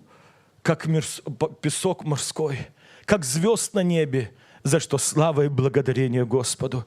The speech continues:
Вот сегодня Бог стучится и в наше сердце. Он сегодня предлагает свой настоящий путь. Он предлагает сегодня вот эту истину,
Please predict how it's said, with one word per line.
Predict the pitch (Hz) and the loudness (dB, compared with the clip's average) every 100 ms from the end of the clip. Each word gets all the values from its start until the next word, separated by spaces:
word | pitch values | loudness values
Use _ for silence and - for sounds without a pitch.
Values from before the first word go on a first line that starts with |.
| - - - - | -10 -20 -20 -4
Вот | 143 170 | 0 0
сегодня | - 180 185 190 180 147 - - - - | 0 0 0 2 0 -2 -4 -18 -10 -2
Бог | 139 185 - - _ _ - _ | 0 0 -2 -18 _ _ -20 _
стучится | - - 185 202 180 - | -6 0 0 0 -2 -2
и | |
в | 156 | -2
наше | 151 175 - 147 | 0 -2 -2 -2
сердце. | - 135 120 - - - _ _ - - - - | -2 -2 -2 -6 -8 -14 _ _ -20 -20 -10 -2
Он | 151 | 0
сегодня | - 165 160 | 0 0 0
предлагает | 156 147 151 147 170 147 | -2 0 0 0 -2 -4
свой | - - 135 165 147 | -4 -2 0 2 2
настоящий | 123 - - 143 147 - - 151 | -2 -2 0 0 0 -2 -4 -4
путь. | - 147 117 - - _ _ - - - | 0 0 0 -8 -14 _ _ -20 -20 -2
Он | 165 170 | 0 2
предлагает | 160 160 170 180 170 | 2 2 2 0 0
сегодня | - 151 170 156 156 | -2 -2 -2 0 -2
вот | 147 160 | -2 -4
эту | - 165 | -4 -4
истину, | 165 - - 151 | -4 -4 -2 -2